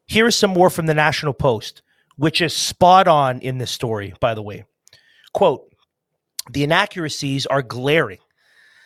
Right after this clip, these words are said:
The toolkit tells teachers, for example, that biological sex is determined by seven elements. It asserts that no single element can determine sex on its own.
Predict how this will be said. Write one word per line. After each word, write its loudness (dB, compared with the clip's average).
The -4
toolkit -2
tells 0
teachers, -6
for -4
example, -6
that -4
biological 0
sex -2
is -8
determined -6
by 0
seven -4
elements. -6
It -6
asserts -6
that -6
no -2
single -4
element -2
can -2
determine -6
sex -4
on -6
its -6
own. -2